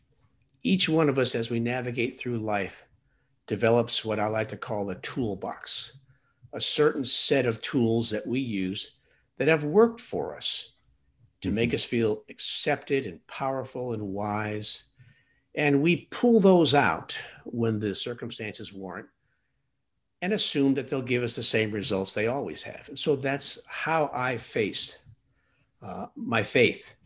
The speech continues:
Speaker 1: that I brought forward my mind, uh, because I thought it would give me the same results, uh, as it did in the university world, uh, where I worked as a professor. But you're right. All it did was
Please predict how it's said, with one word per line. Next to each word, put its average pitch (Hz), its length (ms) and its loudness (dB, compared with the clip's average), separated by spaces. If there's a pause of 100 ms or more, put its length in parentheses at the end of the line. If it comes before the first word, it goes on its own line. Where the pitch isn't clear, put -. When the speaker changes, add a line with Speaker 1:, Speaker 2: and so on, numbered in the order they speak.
(840)
Speaker 1:
that 101 160 -6
I 104 160 0
brought 110 560 2
forward 123 640 0
my 104 280 -2
mind, 123 880 4 (1080)
uh, 117 100 -8
because 139 300 0
I 170 80 4
thought 160 220 2
it 151 40 4
would 151 140 0
give 156 160 -2
me 151 80 -2
the 147 100 -2
same 156 280 2
results, 170 640 -4 (400)
uh, 120 220 -4
as 139 160 -2
it 131 120 -2
did 135 280 4 (100)
in 117 320 0
the 110 80 -4
university 107 840 0
world, 85 280 -10
uh, 90 100 -10
where 95 220 -10
I 90 40 -10
worked 92 280 -10
as 90 140 -12
a 90 40 -14
professor. 92 540 -12 (920)
But 127 200 -2
you're 160 160 0
right. 147 320 2 (480)
All 143 180 -2
it 120 120 -8
did 127 240 -4
was - 380 -8